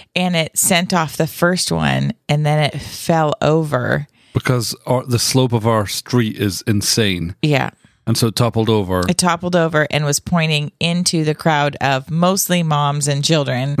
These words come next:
Speaker 2: <laughs>
Speaker 1: and started firing rockets at us. And we all went running, screaming into the garage, uh, literally freaking out because, of course, we're being hit by rockets. And,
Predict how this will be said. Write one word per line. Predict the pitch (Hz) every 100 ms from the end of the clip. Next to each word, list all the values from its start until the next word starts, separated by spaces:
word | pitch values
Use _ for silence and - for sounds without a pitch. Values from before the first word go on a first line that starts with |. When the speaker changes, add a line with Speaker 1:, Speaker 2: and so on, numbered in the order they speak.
| 127
Speaker 2:
<laughs> |
Speaker 1:
and | 113 104 107 170 156
started | 170 156 151
firing | - 104 165 165 156 147 147
rockets | 156 175 185 143 139 123 - -
at | 131 131
us. | 123 135 - - - - - -
And | 165 165 160
we | 175
all | 175 165
went | 139 151 139 -
running, | 143 160 160 151 139 143
screaming | - - - 180 180 208 196 170 156 147 147 -
into | 143 156 156
the | 151
garage, | 147 143 139 131 139 - - - - _ _ -
uh, | 151 139 135 -
literally | 151 185 214 190 175 151
freaking | - 151 131 139
out | 127 123 120
because, | 135 143 135
of | 131
course, | 147 135 131 -
we're | 143 135 127 _ _ _ -
being | 151 139 131
hit | 131 156 135
by | - 123 120 131 - -
rockets. | 147 151 143 117 - - - _ - - - - _
And, | 165 160 151 147 143 139 -